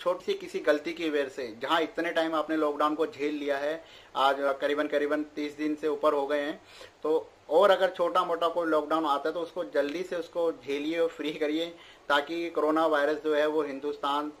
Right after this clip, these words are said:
मुक्त हो चुके। तो इसलिए घर पर रहें, स्वस्थ रहें। मेरा आपको ये कहानी सुनाने का बस एक यही मकसद था कि कोई भी ऐसी छोटी गलती मत करिए जिसकी वजह से आपके इतनी बड़ी जो आपने मेहनत करी है एक डेढ़, एक महीने तक और वो मेहनत आपकी ख़राब हो जाए।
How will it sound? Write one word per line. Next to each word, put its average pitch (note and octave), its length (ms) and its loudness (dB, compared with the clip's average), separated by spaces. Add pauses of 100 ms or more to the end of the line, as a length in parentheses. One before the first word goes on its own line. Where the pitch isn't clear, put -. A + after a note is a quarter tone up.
(100)
मुक्त D3 280 -6
हो D3 120 0
चुके। D#3 260 -2 (640)
तो D3 100 -6
इसलिए D#3+ 360 -4
घर D3 180 -2
पर D3+ 180 2
रहें, D#3 260 -2
स्वस्थ D3+ 360 -2
रहें। D3 220 2
मेरा D3 280 2
आपको D3+ 320 0
ये D3+ 120 0
कहानी C#3 320 -4
सुनाने C#3 320 -4
का D3 120 0
बस D3 240 0
एक D3 240 -6
यही C#3 140 -2
मकसद D3 340 -4
था D3 180 -4 (380)
कि D#3+ 60 -6 (120)
कोई F3+ 200 2
भी F#3+ 120 0
ऐसी E3+ 220 0
छोटी E3 340 0
गलती E3 280 0
मत D#3+ 160 0
करिए D#3+ 300 -2
जिसकी D3+ 280 -6
वजह D#3 100 2
से D#3+ 120 -2
आपके D3+ 260 0
इतनी E3 320 -8
बड़ी D#3 200 0
जो D#3 120 0
आपने D3+ 220 4
मेहनत C#3+ 300 -4
करी C#3+ 220 -4
है B2 160 -4 (320)
एक D3+ 220 2
डेढ़, D3 280 2
एक D3+ 260 0
महीने D3 240 -2
तक D#3+ 240 -2 (300)
और C#3+ 180 4
वो D#3 160 2
मेहनत D3+ 320 0
आपकी D3 240 -2
ख़राब C3 340 2
हो A#2+ 100 -2
जाए। G#2+ 220 -6